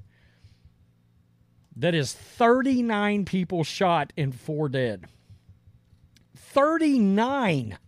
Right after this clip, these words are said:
people shot and four dead. <sighs>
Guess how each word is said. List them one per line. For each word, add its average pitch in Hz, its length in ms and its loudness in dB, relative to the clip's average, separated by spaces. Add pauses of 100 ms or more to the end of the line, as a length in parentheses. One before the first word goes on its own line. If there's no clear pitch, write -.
(1040)
people 208 380 0
shot 151 460 0 (200)
and 151 200 -4
four 156 260 -2
dead. 123 320 -2 (2500)
<sighs> 120 60 -8